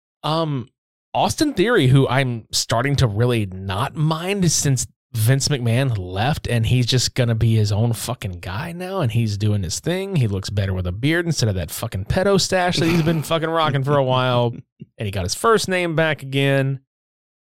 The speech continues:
Speaker 1: Wrestling Bronson Reed, Damian Priest, Johnny Gargano, Montez Ford, and Seth freaking Rollins. Now, I will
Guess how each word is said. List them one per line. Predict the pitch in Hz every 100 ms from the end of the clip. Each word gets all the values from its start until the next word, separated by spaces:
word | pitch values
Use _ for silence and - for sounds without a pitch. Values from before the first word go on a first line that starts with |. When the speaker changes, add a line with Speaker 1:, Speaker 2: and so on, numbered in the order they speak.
| -
Speaker 1:
Wrestling | 110 123 - 120 92
Bronson | 104 143 170 165
Reed, | 151 147 139 135
Damian | 127 135 139 135 127
Priest, | 123 123 117 117 - -
Johnny | - 127 135 135
Gargano, | 135 120 120 113 113 110 110 107 -
Montez | 113 113 123 120 113 113
Ford, | - 113 110
and |
Seth | 107 107 104
freaking | 117 107 104 95
Rollins. | 82 82 -
Now, | 107 95 87 - _ -
I | 113
will | 101